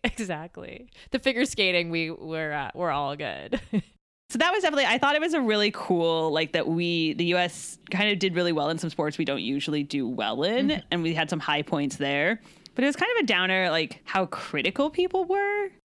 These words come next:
Speaker 1: Of the athletes, you mean?
Speaker 2: Yeah,
Speaker 1: Mm.
Speaker 2: like, I felt like,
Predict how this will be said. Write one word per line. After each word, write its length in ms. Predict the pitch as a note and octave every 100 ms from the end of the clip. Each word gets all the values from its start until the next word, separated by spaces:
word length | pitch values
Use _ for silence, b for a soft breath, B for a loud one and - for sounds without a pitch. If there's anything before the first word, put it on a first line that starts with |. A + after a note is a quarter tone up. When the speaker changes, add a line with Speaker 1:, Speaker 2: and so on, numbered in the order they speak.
| -
Speaker 1:
Of 80 | A3
the 140 | A3
athletes, 500 | F3+ E3+ F#3 C4 C#4
you 100 | D4+
mean? 240 | D4+ D#4+ F#4 F4+ B B -
Speaker 2:
Yeah, 480 | D#4 E4+ D#4 C4
Speaker 1:
Mm. 40 | G3+
Speaker 2:
like, 120 | A#3+
I 80 | C#4
felt 160 | E4+
like, 140 | E4+